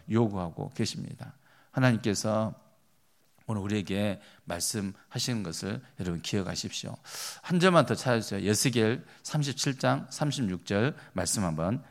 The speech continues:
예, 찾아주십시오. 에스겔 삼십칠 장 삼십육 절 말씀. 예, 방송 씨 한번,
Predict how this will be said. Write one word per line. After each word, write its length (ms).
예, 160
찾아주십시오. 640
에스겔 560
삼십칠 500
장 300
삼십육 480
절 120
말씀. 320
예, 200
방송 260
씨 120
한번, 360